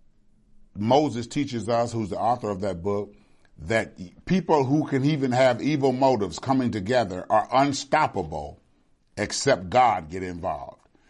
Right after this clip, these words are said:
The Tower of Babel would, w-, was built, and it was on its way to reaching the heavens.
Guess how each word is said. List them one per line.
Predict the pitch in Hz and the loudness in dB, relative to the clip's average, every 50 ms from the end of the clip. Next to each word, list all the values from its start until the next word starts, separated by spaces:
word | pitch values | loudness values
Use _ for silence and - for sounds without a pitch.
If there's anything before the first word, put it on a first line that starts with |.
| _ _ _ - | _ _ _ -12
The | - - | -10 -8
Tower | - - 139 147 147 156 147 131 | -2 2 2 4 4 4 2 0
of | 117 98 | -2 0
Babel | 92 131 139 151 147 151 175 175 175 - - - _ _ _ - | 0 0 0 0 -2 -4 -8 -10 -12 -16 -20 -20 _ _ _ -4
would, | 95 123 147 160 - - | 2 2 2 2 2 -6
w-, | 104 113 120 - | -4 -4 -4 -4
was | 107 117 147 180 202 196 175 131 107 | -2 2 4 4 4 4 2 -2 -6
built, | 90 98 123 110 87 76 - _ _ _ _ _ - | -10 -8 -8 -8 -8 -12 -20 _ _ _ _ _ -10
and | 104 120 | -8 -6
it | 120 | -6
was | 113 113 | -6 -6
on | 117 127 151 170 165 | -6 -4 -4 -4 -4
its | 143 131 | -4 -2
way | 135 147 147 - | -2 -2 -2 -2
to | 135 117 | -4 -4
reaching | 120 139 147 143 135 123 | -2 -2 -2 -2 -2 -2
the | 117 113 | -2 -2
heavens. | 107 131 143 127 101 95 98 104 - | 0 0 0 0 -2 -6 -8 -8 -12